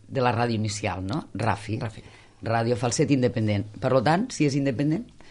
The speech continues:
Speaker 1: jo no em rasgaria les vestidures perquè un, hagi, una persona X hagi fet, eh, o hagi publicat la seva opinió afortunada o desafortunada, o com tu li vulguis dir.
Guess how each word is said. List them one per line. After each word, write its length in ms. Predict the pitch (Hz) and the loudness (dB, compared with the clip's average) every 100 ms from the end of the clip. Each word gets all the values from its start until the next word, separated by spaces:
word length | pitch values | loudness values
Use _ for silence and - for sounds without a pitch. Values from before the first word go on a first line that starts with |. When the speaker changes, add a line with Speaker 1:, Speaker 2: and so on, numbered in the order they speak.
| - - - | -20 -18 0
Speaker 1:
jo 240 | 143 160 175 | 4 4 4
no 260 | - 156 | 2 4
em 80 | 151 | 4
rasgaria 400 | 160 160 160 151 | 4 4 4 4
les 140 | 131 | 4
vestidures 560 | 120 - 123 147 180 - | 0 0 0 2 2 0
perquè 480 | 117 110 127 113 107 - | 0 0 2 0 0 -2
un, 240 | 135 120 117 - | 0 0 -4 -4
hagi, 280 | 123 110 107 | -2 -2 -2
una 280 | 101 123 117 | -2 0 0
persona 340 | 101 - 113 - | -2 -4 -4 0
X 320 | 131 110 - - - - - - - - | -2 -2 -6 -12 -20 -20 -20 -20 -20 -4
hagi 380 | 120 131 110 123 | 0 2 2 2
fet, 500 | 117 - 123 120 - - - | 0 2 4 2 -6 -10 -4
eh, 400 | 123 120 113 110 | 0 2 2 2
o 140 | 127 123 | 2 2
hagi 520 | 123 113 123 117 104 104 - - - - - - | 2 2 2 2 0 -6 -20 -20 -20 -20 -18 -2
publicat 640 | 143 123 127 - 127 123 117 | 0 2 0 4 4 4 0
la 100 | 117 | 0
seva 280 | - 127 123 | 0 4 4
opinió 580 | - 120 117 123 113 - | 2 0 2 2 0 -2
afortunada 680 | 117 123 104 123 120 123 120 | -4 -2 -2 0 2 4 4
o 60 | |
desafortunada, 720 | 117 117 110 104 120 123 120 | 4 2 0 -2 2 2 4
o 40 | 113 | 4
com 140 | 120 | 2
tu 80 | 123 | 2
li 100 | 117 | 4
vulguis 360 | 107 101 98 90 | 2 2 0 -2
dir. 160 | 95 | -6